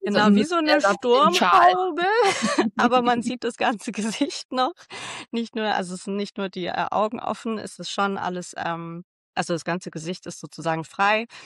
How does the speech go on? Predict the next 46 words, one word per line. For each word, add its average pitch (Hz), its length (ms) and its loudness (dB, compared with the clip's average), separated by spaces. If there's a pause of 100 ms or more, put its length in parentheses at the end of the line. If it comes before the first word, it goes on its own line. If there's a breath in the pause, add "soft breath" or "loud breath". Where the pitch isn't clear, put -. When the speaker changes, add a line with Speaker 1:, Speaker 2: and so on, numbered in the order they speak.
(400 loud breath)
Speaker 1:
aber 180 180 0
es - 140 -4
ist - 160 -8
wie 202 140 -4
so 190 180 -2
ein, 175 340 -4
wie 196 80 -4
so 196 100 -2
eine 190 120 -2
Kapuze, 202 600 -6
aber 165 200 0
die 165 100 -6
man 165 340 -6 (260)
abnehmen 165 440 -4
und - 340 -10 (100)
dazu 202 400 -4 (180)
packen 202 320 -6
kann. 196 320 -2 (580 loud breath)
Ähm, 180 560 0 (960)
genau, 165 280 4
sowas 175 300 0
könnte 190 240 -4
man 170 140 0
tatsächlich 165 400 -4
auch 185 100 4
noch 202 140 -2
dazu 165 380 -4
nehmen. 165 340 -2
Das 165 180 -6
ist, - 220 -8
äh, 165 260 0
würde 180 200 2
auch - 80 -4
sehr, 175 300 2
sehr 190 220 -4
schön 175 340 0
und 151 100 -2
immer 175 180 0
noch 170 120 -2
sehr 170 240 0
clean 196 520 0
und 170 180 -4
sehr 170 160 2
elegant, 170 560 0
äh, 175 280 2
ausschauen. 190 640 2